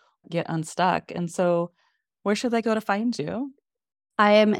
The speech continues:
Speaker 2: now being, I'm a little bit more active on Instagram, so you can come find me there. It's vidya dot r dot warrior, and warrior spelled with E R at the end. And, and I also have my website, which is vidya warrior dot com,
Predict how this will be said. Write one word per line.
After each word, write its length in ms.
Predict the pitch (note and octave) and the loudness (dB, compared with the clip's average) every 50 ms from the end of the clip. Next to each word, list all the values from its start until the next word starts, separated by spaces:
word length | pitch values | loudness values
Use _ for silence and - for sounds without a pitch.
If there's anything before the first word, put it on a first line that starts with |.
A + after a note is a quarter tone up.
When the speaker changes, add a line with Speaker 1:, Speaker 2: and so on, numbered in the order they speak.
| G#3+ | 4
Speaker 2:
now 240 | G#3 G3+ G3 G3+ A3 | 4 6 6 6 6
being, 320 | A3 B3 B3 B3 B3+ - - | 4 4 2 2 0 -2 -2
I'm 100 | - G#3+ | 0 0
a 40 | G#3+ | 2
little 280 | G#3 G#3 G3+ A3 A3+ A3+ | 2 4 4 4 4 4
bit 100 | B3+ C4+ | 4 4
more 160 | C#4 C#4+ - | 4 2 2
active 400 | - - A#3+ - - - D4 C4 | 0 -2 -4 -2 -2 -2 -2 0
on 160 | B3 B3+ B3+ C4 | 0 -2 -2 -2
Instagram, 920 | - A#3 A3+ G#3+ - - - G#3+ G3 G3+ F#3 F3+ F3 E3+ E3+ F3+ G#3 B3+ | -2 -4 -4 -4 -4 -6 -8 -8 -8 -6 -6 -6 -6 -6 -6 -6 -6 -6
so 340 | C4 - - A#3 G#3 G3 F#3+ | -8 -2 2 2 4 4 2
you 220 | F#3+ - G3+ G#3 - | 2 0 -2 -4 -2
can 300 | - G#3 G3 F#3+ - - - | -2 -2 -2 -2 -4 -6 -8
come 220 | - G#3 G3 G3+ | -4 -2 -2 0
find 260 | - - G#3+ A3 A3+ | 2 4 4 4 4
me 160 | A3+ A#3+ C4 B3+ | 4 2 2 2
there. 640 | A3 G3+ F#3+ F3 E3+ E3 D#3+ E3 F#3+ A#3 B3+ - - | 2 2 2 2 2 0 0 -2 -2 -4 -6 -8 -8
It's 280 | - F#3+ F#3 F3+ - - - | -10 -10 -10 -10 -14 -18 -12
vidya 540 | - F3+ E3+ F#3 F#3 E3+ G3+ G3+ G3+ G#3 G#3 | -10 -4 -2 0 0 2 2 2 2 2 2
dot 260 | F3 G3 F3+ F3+ F3 - - | 2 2 0 0 0 -2 -4
r 340 | F3+ F3 F3 F3+ F#3+ G3+ | -2 -2 0 0 -2 -2
dot 360 | A3 F#3+ - F#3+ F3+ F3+ - F3 | -4 -2 0 0 0 0 -2 -4
warrior, 580 | F3 F3 F3 E3+ E3+ E3+ E3+ F3 F#3 G#3 C4 D#4+ F#4 _ | -6 -6 -4 -4 -4 -4 -4 -4 -4 -6 -6 -10 -12 _
and 140 | - F#3+ F#3+ | -8 -6 -2
warrior 320 | F3 E3+ E3+ E3+ E3+ E3 E3+ | -2 0 0 0 -2 -2 -4
spelled 360 | - - - D#3+ D#3+ D#3+ - | -6 -8 -8 -6 -6 -6 -6
with 160 | E3+ E3 E3 - _ _ _ _ _ _ _ - | -8 -10 -10 -12 _ _ _ _ _ _ _ 2
E 160 | A#3+ A3 G#3 | 4 6 6
R 180 | F3+ E3 C3 - | 6 4 2 0
at 160 | - - - | -4 -6 -6
the 140 | - - - | -10 -10 -8
end. 320 | - - - - - - _ _ _ _ _ _ _ _ _ _ _ _ - | -8 -8 -8 -8 -10 -12 _ _ _ _ _ _ _ _ _ _ _ _ 0
And, 440 | G#3 G#3 G3 G3 G3 F#3+ G3 G3+ F#3+ - - - _ _ _ _ _ _ _ | 2 2 4 4 4 2 2 0 -2 -4 -12 -18 _ _ _ _ _ _ _
and 140 | - A3 A3 | 0 2 4
I 140 | A3 A3 A3 | 4 4 4
also 420 | - A3 A#3 A3+ - C#4 C4 C4 | 4 2 0 2 2 4 4 4
have 240 | B3+ G#3+ B3+ B3 A#3+ | 2 2 -2 -2 -2
my 120 | C4 C4 B3 | -2 -4 -4
website, 420 | A#3 C4+ D4 - - B3+ G#3 - | -4 -6 -8 -4 -4 -2 -2 -2
which 140 | E3 F#3 - | -4 -8 -8
is 120 | F#3+ E3+ | -10 -4
vidya 320 | E3+ G3 F#3 F#3 G3+ G3+ G3 | -2 -2 0 2 0 0 2
warrior 360 | F#3 F#3+ G3 G3 G3 G3+ A3 | 2 0 0 0 -2 -4 -4
dot 240 | G3+ G#3+ G#3 - - | -4 -6 -6 -6 -6
com, 420 | - G3+ E3+ E3 E3+ A3 C4+ B3+ | -6 -4 -4 -2 -4 -4 -6 -8